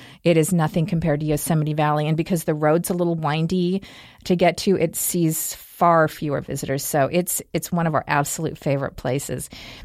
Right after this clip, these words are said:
But to get there now, it's odd because you head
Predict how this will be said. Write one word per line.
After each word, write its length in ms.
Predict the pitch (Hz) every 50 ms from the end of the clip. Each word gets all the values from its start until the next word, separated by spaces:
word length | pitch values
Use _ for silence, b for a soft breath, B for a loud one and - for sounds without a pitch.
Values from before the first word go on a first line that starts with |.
| B - -
But 180 | 180 226 -
to 140 | - - 254
get 280 | 214 - 277 294 - -
there 180 | - 220 196
now, 160 | 190 202 190 175
it's 160 | 180 180 - - -
odd 320 | 180 170 165 151 143 151
because 540 | - 170 175 - 202 180 170 165 170 - - _ _
you 160 | - 208 214 202
head 380 | 220 - - 277 320 381 403